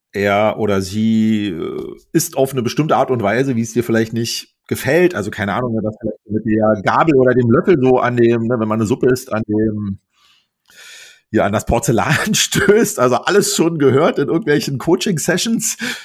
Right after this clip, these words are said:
Also worüber sich Menschen dann so wundern, beziehungsweise auch ärgern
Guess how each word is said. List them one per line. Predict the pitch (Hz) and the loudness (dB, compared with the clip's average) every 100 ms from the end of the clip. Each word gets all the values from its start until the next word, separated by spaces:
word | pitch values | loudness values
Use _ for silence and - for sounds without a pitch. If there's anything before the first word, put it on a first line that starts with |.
| - - | -16 -10
Also | - 120 127 - | -2 0 0 -2
worüber | 123 117 151 123 | -2 2 2 2
sich | 117 - | 0 -2
Menschen | 123 - 120 | -4 -4 -4
dann | 123 | -4
so | 113 110 110 110 110 - _ _ _ | 0 2 2 2 -2 -8 _ _ _
wundern, | 98 113 214 240 247 240 233 - | -2 0 2 0 0 -2 -6 -8
beziehungsweise | 120 107 143 139 117 120 123 113 104 - _ _ | -8 -8 -10 -10 -6 -6 -6 -6 -8 -10 _ _
auch | 107 - | -10 -8
ärgern | - 120 170 180 175 175 156 | -2 -2 0 -4 -6 -8 -12